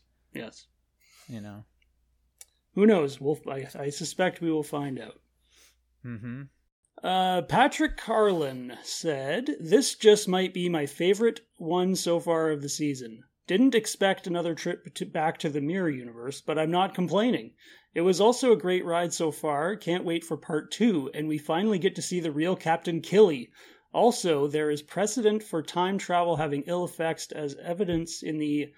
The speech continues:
Speaker 1: sensory aphasia and temporal psychosis we saw in the Voyager episode Relativity."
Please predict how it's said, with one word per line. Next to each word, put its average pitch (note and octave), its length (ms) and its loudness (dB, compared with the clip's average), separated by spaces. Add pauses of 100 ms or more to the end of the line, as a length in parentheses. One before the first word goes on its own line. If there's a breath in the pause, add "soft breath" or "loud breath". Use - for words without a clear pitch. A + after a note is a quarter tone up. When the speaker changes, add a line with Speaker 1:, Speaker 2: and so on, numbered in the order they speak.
(180 soft breath)
Speaker 1:
sensory A3 600 -2
aphasia F3 600 -2
and C#3+ 160 -8
temporal F3 360 -4
psychosis D#3 880 -6
we C3 120 -8
saw C#3 300 -6
in C#3 100 -6
the C#3 60 -4
Voyager E3 420 -4
episode D#3+ 440 -4
Relativity." C#3 920 -6